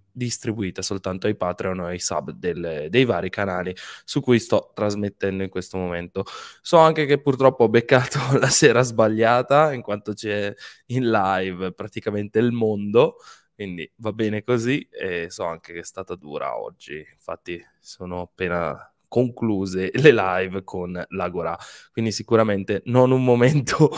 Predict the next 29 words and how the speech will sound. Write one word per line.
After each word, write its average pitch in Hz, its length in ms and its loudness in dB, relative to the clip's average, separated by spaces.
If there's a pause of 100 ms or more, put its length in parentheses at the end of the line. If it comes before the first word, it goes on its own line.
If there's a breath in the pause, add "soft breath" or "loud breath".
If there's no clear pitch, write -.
(140)
<laughs> - 220 -16
più, 117 800 0 (640)
diciamo, 107 300 -4
non 107 160 -2
il 110 80 -4
momento 104 340 -6
più 113 140 -8
consono 87 520 -8
per 92 200 -12
parlare 85 500 -6
di 78 220 -12
storia 95 420 -4
economica. 80 640 -12 (440 loud breath)
Però 135 280 6 (500 soft breath)
mi 151 220 2
andava 127 420 4
di 113 140 0
ritornare 113 540 0
sul 143 220 -6
tema 120 360 -2
perché 104 360 -6
avevo 107 280 -2
abbandonato 104 680 -4
la 92 420 -4
serie 98 460 -4
ormai 98 240 -6
da 107 120 -2
un 117 100 0
mese, 117 440 -4